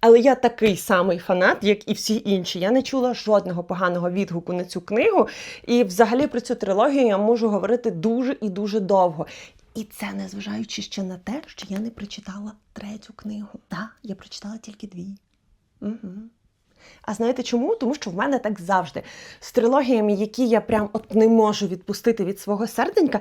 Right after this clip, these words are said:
я не можу дочитати останню книгу. Тому що, ну, тоді це означає, що все, ну, тобто все, історія для мене закінчена.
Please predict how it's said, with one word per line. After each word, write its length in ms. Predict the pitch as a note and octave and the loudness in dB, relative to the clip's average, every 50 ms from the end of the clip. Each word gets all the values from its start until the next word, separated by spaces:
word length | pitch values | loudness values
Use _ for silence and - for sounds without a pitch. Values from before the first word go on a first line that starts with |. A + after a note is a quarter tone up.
| - - - - - | -4 -10 -20 -2 2
я 100 | G#3+ A#3+ | 4 4
не 80 | C#4 C4 | 6 4
можу 220 | G#3+ G#3 G#3 G3 | 4 2 0 -4
дочитати 380 | F#3+ F#3+ - - G#3 G#3 - E3+ | -6 -4 0 0 0 0 0 -2
останню 360 | E3 - - F3+ F#3 F3+ E3+ | -2 -2 -2 -2 -2 -2 -4
книгу. 320 | - - F3 E3 D#3+ E3+ | -4 -2 -2 -2 -2 -2
Тому 240 | - - G3+ A3 B3+ | -4 -2 0 2 2
що, 240 | A#3+ - C4+ A#3+ - | 2 4 4 4 6
ну, 220 | - B3+ A#3 - - - - - - - - | 8 6 6 6 4 -2 -10 -12 -12 -10 0
тоді 340 | - - B3 G3 C4 D#4 D#4 | 4 4 4 6 6 4 4
це 420 | D4 - - C4 C4 B3+ A#3+ - - - _ - | 2 2 2 2 4 4 4 2 0 -4 _ 0
означає, 540 | A3+ G3+ A#3 B3+ B3 - C4 B3 A#3 A3 A3+ | 2 4 4 2 4 4 4 6 6 4 4
що 400 | A3 - - G#3 G#3 G3+ - - - - | 2 2 0 2 2 2 0 -2 -6 -12
все, 560 | - - - - G#3 B3+ C#4 A#3 F3 - - - _ | -14 -8 0 4 6 6 6 6 4 2 -2 -6 _
ну, 140 | A3 A#3 A3 | 0 0 0
тобто 240 | - G3 - - - | 0 -2 -8 -10 -12
все, 260 | - - - A#3 A3+ | -2 4 6 6 6
історія 400 | G#3+ G#3+ - G#3+ A3+ C4+ C4+ B3 | 6 4 2 2 4 4 4 2
для 140 | G#3 A3+ A3 | 2 2 2
мене 260 | G#3+ B3 C4+ B3+ A#3+ | 2 4 4 4 4
закінчена. 680 | - A3+ A3+ - C#4 D#4 D#4 - - A#3 F#3 F3 D#3+ | 2 0 2 4 4 4 4 4 2 0 0 0 0